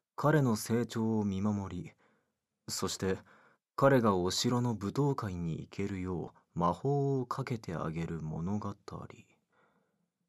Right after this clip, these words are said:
ふん。あれ？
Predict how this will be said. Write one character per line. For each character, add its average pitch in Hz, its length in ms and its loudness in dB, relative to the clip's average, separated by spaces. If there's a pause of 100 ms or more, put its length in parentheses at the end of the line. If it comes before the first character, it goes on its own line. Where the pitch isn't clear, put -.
(340)
ふ 107 60 -6
ん。 73 140 -10 (2750)
あ 90 180 0
れ？ 123 100 -2